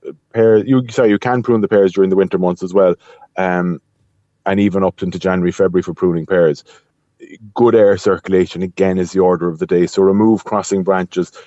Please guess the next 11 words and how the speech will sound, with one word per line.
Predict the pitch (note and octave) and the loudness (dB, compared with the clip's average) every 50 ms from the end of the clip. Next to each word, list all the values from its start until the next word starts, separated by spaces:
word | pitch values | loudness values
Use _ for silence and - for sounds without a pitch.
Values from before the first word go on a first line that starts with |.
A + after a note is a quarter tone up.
| _ _ _ _ | _ _ _ _
E-, | - F#2+ G2 - | -6 -6 -4 -2
even | - A#2+ A#2+ A#2 C3 | 0 0 0 0 0
if | B2+ C3+ | -2 -2
it | B2+ C3 | 0 0
leaves | B2 A#2+ G#2+ A2+ | 0 0 0 2
you | A2 | 0
with | G#2+ F#2+ | 2 2
less | G#2 G#2+ A2 - - | 2 0 0 -2 -4
branches, | - A2 A2 A2 G2+ - - G#2+ F#2+ | -4 -4 -4 -4 -4 -4 -4 -4 -2
that's | - G#2 G2+ - - | -2 -2 -2 -4 -6
fine. | - A2 G#2+ G#2+ G#2+ A2 A2+ | -4 -2 0 0 0 0 -2